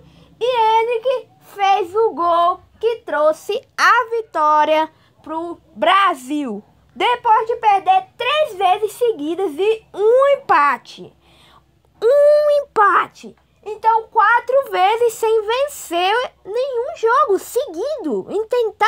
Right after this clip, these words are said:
me entendendo? Não. Brasil ainda arriscou ter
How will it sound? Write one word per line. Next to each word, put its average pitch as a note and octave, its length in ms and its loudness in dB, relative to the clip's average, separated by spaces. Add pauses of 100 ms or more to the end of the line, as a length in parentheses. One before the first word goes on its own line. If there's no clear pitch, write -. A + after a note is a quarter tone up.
(140)
me E5+ 80 -10
entendendo? F4+ 840 -2 (1120)
Não. G#4+ 720 -2 (960)
Brasil G4 720 0 (160)
ainda G4 340 -2 (200)
arriscou G4 720 0
ter A#4 240 -8